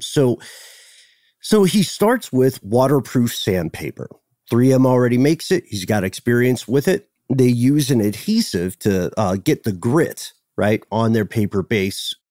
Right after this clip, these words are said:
He starts experimenting. This takes him two years. He goes through vegetable oil, different kinds of resin,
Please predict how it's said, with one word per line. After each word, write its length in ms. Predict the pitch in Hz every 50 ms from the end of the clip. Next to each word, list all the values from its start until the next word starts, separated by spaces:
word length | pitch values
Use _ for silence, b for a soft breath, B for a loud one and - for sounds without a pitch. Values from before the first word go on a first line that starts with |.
| _ _ -
He 80 | 165 170
starts 360 | - - 196 170 147 - 139
experimenting. 720 | 117 - - - 139 120 110 95 90 82 73 65 76 87
This 160 | 107 120 -
takes 260 | - 175 147 131 - -
him 160 | 110 107 104 _
two 360 | - - - 196 185 170 160 156
years. 600 | 127 117 139 147 143 254 98 87 65 - - - B B B B
He 100 | B 135
goes 320 | 117 135 127 127 127 -
through 240 | - - 123 123 127
vegetable 640 | 120 - 185 196 - - - - 139 104 117 104 -
oil, 460 | 92 104 95 90 82 76 69 60 - _ -
different 300 | - 139 - 147 127 120
kinds 260 | 127 139 127 123 110
of 140 | 104 98 90 90
resin, 500 | 110 127 135 120 98 95 87 80 73